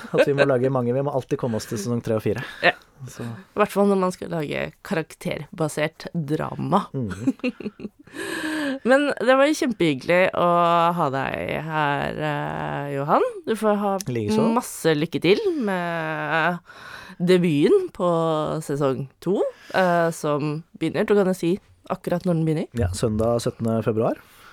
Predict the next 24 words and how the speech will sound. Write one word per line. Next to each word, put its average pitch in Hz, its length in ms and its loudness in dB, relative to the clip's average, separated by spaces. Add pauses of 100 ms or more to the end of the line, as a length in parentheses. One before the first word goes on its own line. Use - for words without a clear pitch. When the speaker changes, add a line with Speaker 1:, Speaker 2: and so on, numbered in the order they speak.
(420)
Speaker 1:
Klokken, 117 680 -2
eh, 120 300 -2
det 107 80 -8
er 139 100 0
jeg - 20 -4
litt 180 120 -4
usikker - 200 -8
på, 107 120 -8
faktisk. 170 220 -10
Det 131 80 -4
burde 104 180 0
jeg 92 80 -4
vite. - 120 -16 (420)
Pinlig. 104 280 -4 (1000)
Enten 151 240 2
Speaker 2:
Ni. 196 80 8
Speaker 1:
åtte 185 260 2
eller 135 160 2
ni, 123 180 0
eller 120 220 0
Speaker 2:
Ja. 120 60 4
Speaker 1:
halv 110 120 0
ni. 107 180 -4 (200)
Speaker 2:
Ja. - 120 4